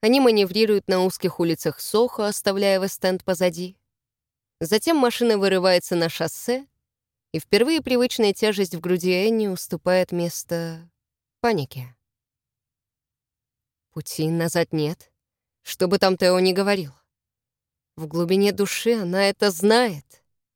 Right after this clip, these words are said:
Поэтому делает глубокий вдох, сморкается и вытирает слезы, текущие из-под темных очков.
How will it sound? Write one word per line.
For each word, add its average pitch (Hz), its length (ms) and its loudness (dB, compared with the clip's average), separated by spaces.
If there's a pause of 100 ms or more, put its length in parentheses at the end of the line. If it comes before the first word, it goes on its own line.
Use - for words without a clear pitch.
(600)
Поэтому 170 440 2
делает 196 420 0
глубокий 208 500 0
вдох, 165 540 -6 (680)
сморкается 196 800 0
и - 20 0
вытирает 185 420 2
слезы, 180 540 -4 (280)
текущие - 640 -6
из-под - 300 -12
темных 156 400 -2
очков. - 460 -14